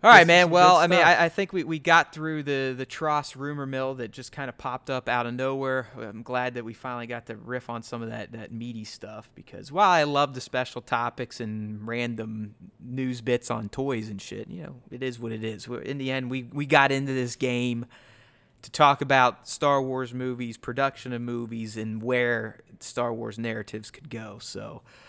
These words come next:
Speaker 1: bring it. Hopefully nothing happens. Well, as you guys are listening, I'm, like I said, I'll be on the beach, probably drunk. Big surprise.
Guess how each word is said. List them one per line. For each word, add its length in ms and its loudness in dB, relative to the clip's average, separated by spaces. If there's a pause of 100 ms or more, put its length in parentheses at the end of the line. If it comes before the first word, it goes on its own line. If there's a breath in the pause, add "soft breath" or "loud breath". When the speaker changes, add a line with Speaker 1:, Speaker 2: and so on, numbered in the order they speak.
(280 soft breath)
Speaker 1:
bring 460 4
it. 380 -6 (320)
Hopefully 400 0
nothing 320 -2
happens. 800 -6 (440)
Well, 260 -6
as 160 -6
you 80 -6
guys 320 2
are 100 -4
listening, 520 -4
I'm, 180 -6
like 200 -6
I 20 -6
said, 240 -2
I'll 120 0
be 160 -6
on 140 -2
the 60 -6
beach, 460 -8
probably 280 -12
drunk. 520 -14
Big 160 -14
surprise. 680 -14